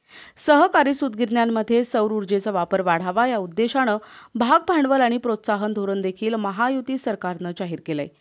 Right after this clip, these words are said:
राज्यातील चार विभागात सहकारी सूतगिरण्यांची विभागणी केली आहे. तसेच सहकारी सूतगिरण्यांनी अद्ययावत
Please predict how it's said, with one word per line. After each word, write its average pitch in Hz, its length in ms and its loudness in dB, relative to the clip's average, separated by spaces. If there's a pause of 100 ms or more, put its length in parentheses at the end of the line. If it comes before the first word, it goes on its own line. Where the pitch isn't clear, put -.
(400)
राज्यातील 220 460 0
चार 220 240 0
विभागात 214 540 0
सहकारी 202 460 -2
सूतगिरण्यांची 190 720 -6
विभागणी 190 460 -4
केली 202 220 -4
आहे. 214 260 0 (380)
तसेच 240 400 2 (300)
सहकारी 311 600 4
सूतगिरण्यांनी 220 720 0 (100)
अद्ययावत 240 640 2